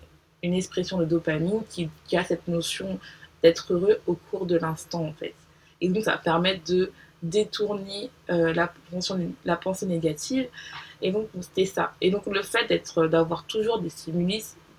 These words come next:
pour moi, c'était un moyen d'éviter de, euh, compenser, alors que c'était pas vrai, hein. Au final, ça ne m'a pas empêché, euh, de, euh, comme on dit en anglais, de binger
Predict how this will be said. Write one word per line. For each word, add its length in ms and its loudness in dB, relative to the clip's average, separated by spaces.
pour 200 2
moi, 400 2
c'était 180 0
un 100 6
moyen 520 0
d'éviter 720 -4
de, 300 4
euh, 320 0
compenser, 540 -2
alors 300 2
que 80 -4
c'était 260 -2
pas 200 -4
vrai, 220 0
hein. 80 -2
Au 100 2
final, 540 2
ça 100 -12
ne 80 -2
m'a 240 2
pas 140 0
empêché, 640 0
euh, 40 -2
de, 100 2
euh, 340 6
comme 180 2
on 100 2
dit 140 2
en 100 2
anglais, 160 6
de 160 0
binger 680 0